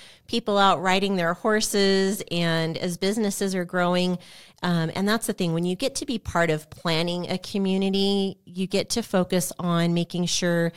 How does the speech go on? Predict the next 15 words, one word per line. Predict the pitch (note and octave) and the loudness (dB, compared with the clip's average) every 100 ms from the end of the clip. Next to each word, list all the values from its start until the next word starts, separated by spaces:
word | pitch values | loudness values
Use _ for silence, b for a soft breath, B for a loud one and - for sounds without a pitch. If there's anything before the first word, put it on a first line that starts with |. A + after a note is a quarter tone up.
| B B B | B B B
that | E3+ F3+ F3 | -6 0 2
it's | D#3+ - | 2 0
a | |
healthy | E3+ F3+ E3+ E3+ C#3 F#3 _ | -2 -2 -2 -4 -8 -10 _
planning, | - F#3 D#3+ C#3+ D3 F3 _ _ _ - | -6 -2 0 -2 -6 -10 _ _ _ -6
um, | F3+ D#3+ D#3 D#3 D#3+ D#3+ | -2 -2 -2 -6 -10 -10
that | E3+ E3 D#3+ D#3 - _ | -4 -2 -2 -4 -10 _
you're, | F3 E3 E3 D#3+ D#3+ _ _ _ _ _ _ _ _ _ _ _ _ _ _ _ _ _ _ - | -6 -2 -2 -2 -4 _ _ _ _ _ _ _ _ _ _ _ _ _ _ _ _ _ _ -10
you're | F#3 | -4
just | F#3 - | -4 -2
part | - G3+ | 0 2
of | G3+ | 2
something | - G3 F#3 F3+ E3+ E3+ - E3 | 0 -2 0 -2 -2 -4 -8 -10
bigger, | - F3 F3 E3+ D#3 D#3+ - - | -4 -2 -2 -2 0 -2 -6 -4
um, | E3+ D#3+ D#3 D#3 | -2 -2 -2 -6